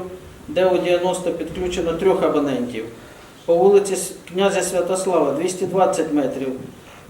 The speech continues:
е, труба Д У сто десять, підключено шістнадцять абонентів. По вулиці Межигірській — сто сімдесят п'ять метрів, також Д У сто десять труба пластикова, підключено,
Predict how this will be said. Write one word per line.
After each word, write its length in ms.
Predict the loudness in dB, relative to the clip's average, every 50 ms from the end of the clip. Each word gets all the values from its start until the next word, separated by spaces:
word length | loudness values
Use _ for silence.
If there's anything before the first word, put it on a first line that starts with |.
| -20 -16 -10 -8
е, 200 | -4 -4 -2 -2
труба 580 | -2 -2 -2 -4 -2 0 0 2 2 2 2 2 2 2
Д 100 | 4 4
У 120 | 4 2
сто 200 | 0 -2 -6 -2
десять, 520 | 2 4 4 4 4 2 -2 -2 -4 -6 -8 -12 -12 -8
підключено 720 | -6 -6 -6 -4 -2 0 0 0 -2 -4 -4 -2 -2 -4 -4 -6 -10 -14 -18 -20 -20 -20 -20 -20 -20 -20 -18 -16 -10
шістнадцять 580 | -6 -4 -4 0 2 2 2 2 0 -2 -4 -4
абонентів. 640 | -4 -2 -2 -2 0 0 -2 -2 -4 -4 -4 -6 -6 -6 -12 -14 -18 -14 -6 0
По 80 | 2
вулиці 400 | 4 6 6 6 6 4 4 2
Межигірській — 800 | 0 0 0 2 2 2 2 2 0 -2 -4 -6 -8 -8 -6 -6
сто 260 | -6 -6 -4 -2 -2 -2
сімдесят 460 | 0 0 -2 -2 0 -2 -2 -2 0
п'ять 300 | 2 4 4 4 4 2
метрів, 460 | 0 0 0 0 -2 -4 -4 -6 -6 -8 -10 -14 -16 -16 -18 -20 -20 -20 -20 -20 -16 -8 -2 0
також 320 | 2 2 4 2 0 0
Д 200 | 0 2 2 4
У 120 | 4 4 2
сто 200 | 2 0 0 0
десять 440 | 2 0 -2 -2 -2 -4 -4 -4
труба 320 | -4 -4 -4 0 0 0 0
пластикова, 640 | 2 4 4 4 4 2 -2 -4 -2 0 0 0 0
підключено, 800 | 0 -2 -4 -8 -8 -6 -2 -2 -2 0 0 0 0 0 -2